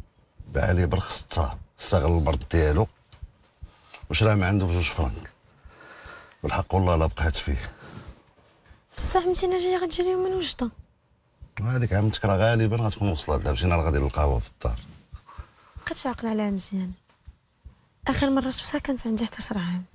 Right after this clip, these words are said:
Speaker 1: شوفي يا بنت هشام، انا نقولها لك، شي هذيك عمتك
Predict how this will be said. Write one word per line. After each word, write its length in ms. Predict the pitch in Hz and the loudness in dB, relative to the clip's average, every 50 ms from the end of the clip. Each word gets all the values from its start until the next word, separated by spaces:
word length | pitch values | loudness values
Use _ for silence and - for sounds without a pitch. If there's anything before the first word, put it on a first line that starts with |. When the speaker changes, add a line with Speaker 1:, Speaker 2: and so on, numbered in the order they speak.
| - - | -12 -10
Speaker 1:
شوفي 260 | - - 92 85 - 104 | -6 -4 -4 0 0 0
يا 40 | |
بنت 220 | 95 95 95 - - | 0 0 0 0 -2
هشام، 300 | 87 - - 82 71 - 53 58 | -2 -2 -2 -2 -2 -2 -2 -2
انا 100 | 76 85 | 0 0
نقولها 360 | 87 92 87 90 85 92 90 | 0 0 0 0 0 0 0
لك، 200 | 76 - - - - _ _ - - - _ _ _ _ _ _ _ _ _ - | -2 -4 -8 -16 -20 _ _ -20 -20 -20 _ _ _ _ _ _ _ _ _ -14
شي 160 | - - - 82 | -6 0 0 0
هذيك 180 | - 73 - | 2 2 0
عمتك 480 | 85 87 110 127 127 - - 95 - | 0 2 2 0 0 -2 -4 -6 -6